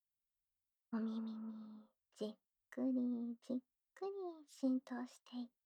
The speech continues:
て、爽やかで心地いい感覚に、左右のお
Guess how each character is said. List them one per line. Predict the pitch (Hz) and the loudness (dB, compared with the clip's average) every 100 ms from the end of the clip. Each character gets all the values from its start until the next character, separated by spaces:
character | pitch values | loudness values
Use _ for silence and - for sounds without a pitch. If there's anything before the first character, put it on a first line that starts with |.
| - | -20
て、 | - - - - - _ _ _ _ _ _ _ _ _ _ _ _ _ _ _ _ _ _ _ _ - - - - - _ _ _ _ _ - | -16 -16 -16 -20 -20 _ _ _ _ _ _ _ _ _ _ _ _ _ _ _ _ _ _ _ _ -20 -20 -20 -20 -20 _ _ _ _ _ -6
爽 | 233 233 247 | 2 6 10
や | 262 247 | 10 8
か | - 226 | 2 -8
で | 226 220 | -8 -6
心 | - - 269 | -4 0 0
地 | - 320 | 0 -6
い | 311 311 302 | -6 -4 -4
い | |
感 | - 240 226 | -6 -8 -10
覚 | - 220 - | -12 -14 -14
に、 | 226 _ _ _ _ _ _ _ _ _ _ _ _ _ _ _ _ _ _ | -20 _ _ _ _ _ _ _ _ _ _ _ _ _ _ _ _ _ _
左 | - 214 | -8 -6
右 | 214 208 196 190 | -4 -6 -4 -4
の | 180 | -6
お | 175 | -6